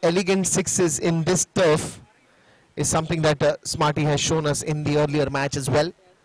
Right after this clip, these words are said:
When you, uh, don't need power,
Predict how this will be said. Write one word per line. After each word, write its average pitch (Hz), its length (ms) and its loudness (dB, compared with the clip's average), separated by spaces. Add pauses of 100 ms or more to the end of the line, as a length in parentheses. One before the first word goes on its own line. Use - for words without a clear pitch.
(2500)
When 170 180 2
you, 175 320 4
uh, - 80 2 (1700)
don't 175 220 2
need 175 220 0
power, 165 320 4